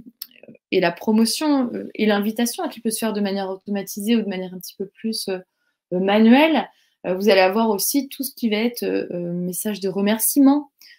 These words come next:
euh, les emails par exemple pour souhaiter, euh, la nouvelle année, pour, euh, remercier de, euh, de la fidélité, voilà. Donc ça peut être aussi des, des emails qui ont une valeur aussi de,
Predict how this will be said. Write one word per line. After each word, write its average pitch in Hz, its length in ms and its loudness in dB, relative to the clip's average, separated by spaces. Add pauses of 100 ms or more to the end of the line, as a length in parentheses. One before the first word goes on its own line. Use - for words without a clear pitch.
(160)
euh, 185 120 2
les 190 280 0
emails 214 260 2
par 185 140 -4
exemple 196 340 -4
pour - 100 -16
souhaiter, 226 560 0
euh, 190 240 0
la 185 120 -2
nouvelle 202 280 0
année, 233 500 4 (100)
pour, 208 240 -6
euh, 180 80 0
remercier 220 800 0
de, 202 440 0 (460)
euh, 160 80 -2
de 170 120 2
la 170 120 4
fidélité, 220 920 2
voilà. 196 340 -2
Donc 202 120 -10
ça 208 120 -10
peut 214 80 -4
être 214 120 -2
aussi 226 240 0
des, 226 260 2
des 202 320 -4
emails 262 260 2
qui - 180 -8
ont 254 220 4
une 233 140 6
valeur 214 300 0
aussi 233 320 -2
de, 233 300 2